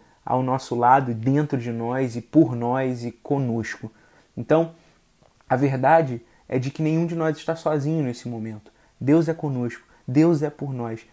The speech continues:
E se Deus é por nós, não há nada que possa ser contra nós ou nem ninguém. E uma segunda postura, então, que a gente percebe no profeta Eliseu, é que imediatamente após dar essa palavra para o seu servo, Eliseu ora.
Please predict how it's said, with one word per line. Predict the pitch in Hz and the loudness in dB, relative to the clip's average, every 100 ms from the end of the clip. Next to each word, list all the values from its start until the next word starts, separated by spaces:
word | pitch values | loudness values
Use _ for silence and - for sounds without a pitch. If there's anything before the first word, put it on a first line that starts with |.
| _ | _
E | - | -6
se | - | -4
Deus | 139 147 156 | 0 0 -2
é | |
por | 151 131 | -4 -6
nós, | 131 139 135 | -6 -6 -4
não | 131 143 | -4 -4
há | |
nada | 139 139 131 | -2 -2 -4
que | - | -4
possa | 135 131 131 | -4 -4 -8
ser | 131 127 | -10 -10
contra | 123 123 120 | -8 -8 -6
nós | 117 127 127 | -4 -4 -4
ou | 127 | -6
nem | 131 139 | -4 -4
ninguém. | 147 117 110 104 - _ _ _ _ | -4 -4 -6 -10 -16 _ _ _ _
E | 117 | -2
uma | 123 127 120 110 113 _ _ _ _ _ | 0 2 0 -2 -8 _ _ _ _ _
segunda | - 120 131 123 | -6 -2 0 0
postura, | 123 120 - 135 123 | -2 -2 0 0 0
então, | 120 135 127 | -2 -2 -2
que | - | -2
a | 120 | -4
gente | 117 120 | -4 -6
percebe | - 123 - 127 | -6 -4 -2 -2
no | 123 | -2
profeta | 120 113 - 123 123 | -8 -8 -8 -8 -6
Eliseu, | 113 110 131 151 143 _ _ _ _ _ | -8 -4 -2 -2 -4 _ _ _ _ _
é | - | -10
que | - | -4
imediatamente | 143 143 139 143 135 139 | 0 0 0 -2 -4 -4
após | 135 - 131 | -4 0 0
dar | 127 | 0
essa | 127 123 | -2 -2
palavra | 127 120 123 - | 0 2 0 -2
para | 123 | -8
o | |
seu | - 117 | -10 -8
servo, | - 123 127 | -6 -4 -4
Eliseu | 127 123 131 | -4 -4 -2
ora. | 120 110 104 | 0 -2 -4